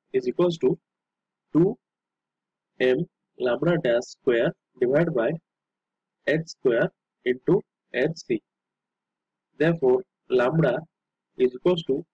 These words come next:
two M C divided by H into lambda dash square. Okay, so therefore we found that the wavelength, the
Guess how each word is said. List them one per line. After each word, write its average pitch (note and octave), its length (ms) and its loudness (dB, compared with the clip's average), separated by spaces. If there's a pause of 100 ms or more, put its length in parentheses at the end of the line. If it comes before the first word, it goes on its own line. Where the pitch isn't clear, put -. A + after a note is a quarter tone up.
(920)
two D#3 260 0 (420)
M D3 220 2
C D3+ 400 -8
divided B2 360 0
by A#2 260 0
H D3 360 -2 (580)
into B2+ 360 -2 (540)
lambda B2 400 0
dash D#3+ 240 0 (380)
square. G#2+ 220 0 (520)
Okay, C4 180 0 (760)
so C3+ 160 2
therefore D3 500 0
we C#3 200 0
found E3+ 340 0
that C3 160 2 (720)
the C3 80 2
wavelength, D#3+ 560 2 (1800)
the C3+ 240 2